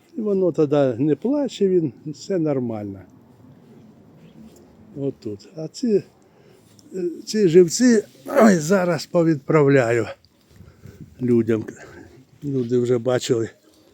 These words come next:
які у мене грона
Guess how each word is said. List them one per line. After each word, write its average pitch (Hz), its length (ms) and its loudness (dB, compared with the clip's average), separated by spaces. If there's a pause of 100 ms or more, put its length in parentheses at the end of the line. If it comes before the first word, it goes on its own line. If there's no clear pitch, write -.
(340)
які 135 480 -2
у 117 80 2
мене 117 320 -2 (3250)
грона 180 640 2